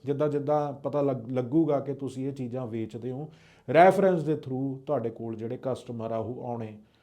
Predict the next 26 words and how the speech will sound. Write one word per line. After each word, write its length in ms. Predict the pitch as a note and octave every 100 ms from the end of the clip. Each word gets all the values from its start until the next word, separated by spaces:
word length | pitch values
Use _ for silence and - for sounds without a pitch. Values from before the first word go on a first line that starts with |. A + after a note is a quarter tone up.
| _
ਸ਼ੁਰੂ 260 | - F#3 F#3+
ਹੋ 100 | D3+
ਜਾਣਗੇ। 460 | C#3 D#3 E3 D3+ - - -
ਸੋ 220 | F#3+ F#3
ਇਸ 340 | F#3+ G3 G#3
ਕੰਮ 320 | G#3 F#3 E3+ E3+
ਤੋਂ 200 | F3+ F3+
ਤੁਸੀਂ 540 | D#3+ - E3 E3+ E3+
ਆਰਾਮ 500 | E3 D#3 E3 F#3+ F3+
ਦੇ 120 | F#3
ਨਾਲ 460 | E3 D3 C#3+ D3 D3+ - -
ਜਿੰਨੀ 340 | B2 D3+ E3+
ਇਨਵੈਸਟਮੈਂਟ 680 | E3+ C#3+ C#3 C3+ D#3 D3+ D3
ਤੁਸੀਂ 280 | D3+ C#3+ D3+
ਪਹਿਲਾਂ 300 | C#3+ C#3 D#3+
ਕਰਨੀ 400 | D#3 C3 C#3 D3+
ਆ, 100 | D#3 D#3+
ਘੱਟ 120 | -
ਤੋਂ 160 | - D3+ D3
ਘੱਟ 260 | C#3 D3 - - - C3
ਲੱਖਾਂ 320 | D3+ E3 F3
'ਚ 40 |
ਜਿੰਨੀ 260 | D#3 E3 E3+
ਮਰਜ਼ੀ 340 | D#3 C#3 C3+
ਕਰ 200 | D3 C#3+
ਲਓ, 280 | D3 E3 E3+